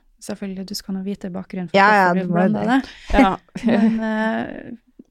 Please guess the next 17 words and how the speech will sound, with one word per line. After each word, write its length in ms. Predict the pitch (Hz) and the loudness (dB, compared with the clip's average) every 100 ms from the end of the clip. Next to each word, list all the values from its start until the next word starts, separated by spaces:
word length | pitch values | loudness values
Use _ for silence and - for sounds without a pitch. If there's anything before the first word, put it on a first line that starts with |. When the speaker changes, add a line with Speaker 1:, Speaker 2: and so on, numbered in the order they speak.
| - | -18
Speaker 1:
jeg 80 | - | -16
har 160 | - | -10
aldri 220 | 226 220 185 | -8 -8 -10
hatt 220 | - - | -14 -14
noe 220 | 185 175 - _ - | -14 -14 -18 _ -20
krisefarging 1040 | - 208 214 233 - 208 - 190 175 180 | -12 -10 -10 -12 -16 -16 -16 -16 -14 -12
med 140 | 185 196 | -12 -10
det 120 | 190 | -10
der, 160 | 202 220 | -10 -12
altså, 160 | 269 - | -12 -12
med 180 | 220 208 | -10 -10
den 440 | 208 202 190 190 - - | -8 -8 -8 -10 -14 -12
fargen. 280 | 202 196 190 | -6 -2 -2
Speaker 2:
Nei. 240 | 180 185 202 262 | -2 -6 -8 -8
Speaker 1:
Nei. 160 | 269 202 | -6 0
Speaker 2:
Minikolorasjonsserien 1120 | 196 190 185 180 - 180 180 185 190 190 196 | 2 4 2 0 0 2 0 -2 -6 -4 -4
er 140 | 190 | -4